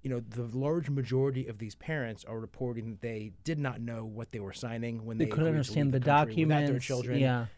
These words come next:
Speaker 1: They, you know, these are parents, ch-, parents who may not themselves be able to read or write.
Speaker 2: Right.
Speaker 1: The lang-, the language may have been presented to them in a language they don't understand. There are many, many, uh, uh, different languages that are, that are indigenous to the region that, you know, were not presented to them.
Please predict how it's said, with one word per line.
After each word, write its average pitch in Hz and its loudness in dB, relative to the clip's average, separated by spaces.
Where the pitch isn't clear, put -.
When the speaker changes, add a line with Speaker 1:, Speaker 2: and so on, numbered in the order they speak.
Speaker 1:
They, 120 0
you 123 -2
know, 117 -2
these 107 -6
are 120 -4
parents, 110 -8
ch-, - -8
parents 123 -2
who 120 -2
may 120 -2
not 113 -6
themselves 110 -6
be 113 -6
able 107 -8
to 110 -8
read 110 -6
or 104 -8
write. 131 4
Speaker 2:
Right. 120 2
Speaker 1:
The 120 -4
lang-, 123 0
the 123 -4
language 127 0
may 123 -2
have 113 -4
been 110 -10
presented - -10
to - -6
them 120 -2
in 120 -2
a 117 -4
language 113 -4
they 117 -6
don't 113 -4
understand. 123 -2
There 110 -4
are 107 -4
many, 120 -2
many, 113 -4
uh, 104 -8
uh, 101 -6
different 113 -8
languages 113 -4
that 110 -6
are, 104 -6
that 104 -8
are 104 -4
indigenous 127 -2
to - -12
the 117 -2
region 113 -4
that, 101 -8
you 113 -8
know, 107 -6
were 104 -6
not 113 -6
presented 123 -4
to 120 -10
them. 113 -4